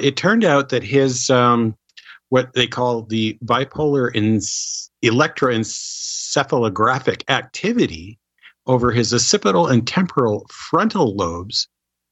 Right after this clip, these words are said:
there was a significant, what he called congruence between the stimuli and Swann's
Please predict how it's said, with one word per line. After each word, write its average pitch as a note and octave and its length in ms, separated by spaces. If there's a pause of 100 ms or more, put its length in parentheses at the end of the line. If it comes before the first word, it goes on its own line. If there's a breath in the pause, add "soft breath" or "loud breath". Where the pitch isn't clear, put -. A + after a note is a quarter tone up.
(180)
there C#3 80
was C3+ 160
a C3 80
significant, C3 1500 (300)
what A#2 180
he A#2+ 80
called A2+ 260
congruence A2 960
between A#2+ 440
the G#2+ 100
stimuli C#3+ 680
and G2+ 120
Swann's A#2 580